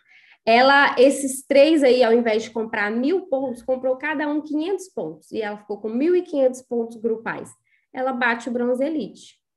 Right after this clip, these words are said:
tá? O Bronze Elite é quinhentos pontos pessoais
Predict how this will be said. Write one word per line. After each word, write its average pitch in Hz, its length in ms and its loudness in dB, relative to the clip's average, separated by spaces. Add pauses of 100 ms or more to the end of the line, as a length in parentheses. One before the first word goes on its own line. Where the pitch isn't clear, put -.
(100)
tá? - 280 -8 (320)
O 190 80 -4
Bronze 254 340 6
Elite 240 420 2
é 170 60 4
quinhentos 247 600 0
pontos 285 340 -4
pessoais 196 720 -4